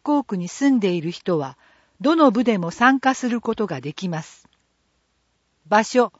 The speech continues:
文化会館大ホール。対象、平成十五年四月二日から平成十六年四月一日に出生した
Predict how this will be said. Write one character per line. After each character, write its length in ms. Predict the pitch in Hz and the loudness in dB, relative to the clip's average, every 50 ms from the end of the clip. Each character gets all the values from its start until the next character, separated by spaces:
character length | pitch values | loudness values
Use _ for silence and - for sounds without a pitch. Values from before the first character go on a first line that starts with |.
| _ _ _ _ _ _ _ _ _ _ - | _ _ _ _ _ _ _ _ _ _ -2
文 200 | 185 269 311 302 | 0 0 0 2
化 160 | 285 320 311 | 4 2 2
会 260 | - - 302 294 269 | 6 6 4 4 4
館 280 | - - 185 165 151 147 | 2 -4 -6 -6 -6 -4
大 240 | 139 180 220 240 226 | 0 0 0 0 0
ホ 300 | - - 220 196 165 143 | -2 -4 -2 -2 -2 -2
ー 40 | 131 | -6
ル。 160 | 123 131 - _ _ _ _ _ _ _ _ _ _ _ _ _ _ _ _ _ | -8 -16 -20 _ _ _ _ _ _ _ _ _ _ _ _ _ _ _ _ _
対 200 | - 220 233 247 254 | 4 4 4 4 2
象、 440 | - - 233 220 208 202 190 185 _ _ _ _ _ _ _ _ _ _ | -4 -2 -2 0 0 0 -2 -6 _ _ _ _ _ _ _ _ _ _
平 260 | - 262 294 320 320 | -2 0 0 0 0
成 300 | - - 302 302 294 262 | 0 0 0 0 0 0
十 260 | 202 233 302 302 269 | -2 -2 0 0 0
五 180 | 196 180 175 165 | -2 -4 -6 -6
年 300 | 165 165 156 156 151 - _ _ _ | -6 -8 -10 -10 -12 -16 _ _ _
四 180 | - - - 214 | -14 -8 -2 2
月 300 | 277 302 311 - - 285 | 2 2 2 2 -4 -8
二 260 | - - - - - | -8 -8 -16 -10 -4
日 140 | - 233 233 | -2 -2 -2
か 140 | - 214 190 | -2 -2 -4
ら 180 | 185 180 170 _ _ _ _ _ _ | -2 -4 -6 _ _ _ _ _ _
平 220 | - 262 285 320 | 0 2 2 2
成 300 | 302 - - 302 302 294 | 2 2 0 0 0 0
十 240 | 226 196 247 277 269 | 0 -2 -2 0 0
六 280 | 262 269 254 - 254 233 | 0 -2 -2 -2 -4 -4
年 300 | 185 151 139 131 127 - _ _ _ _ _ | -4 -4 -6 -8 -10 -14 _ _ _ _ _
四 180 | - - 214 220 | -14 -6 -2 2
月 380 | 285 320 311 _ - - 294 | 2 2 0 _ -8 -6 -4
一 140 | 277 254 - | -4 -2 0
日 240 | 285 269 - - 247 | -2 -2 -2 0 -2
に 120 | 226 196 | -2 -2
出 220 | - - - 202 190 | -2 -4 -6 -6 -6
生 400 | - - - - 254 247 247 240 | -8 -8 -2 2 4 4 4 2
し 140 | - - | -2 -6
た 220 | - 214 202 190 | -4 -2 -2 -2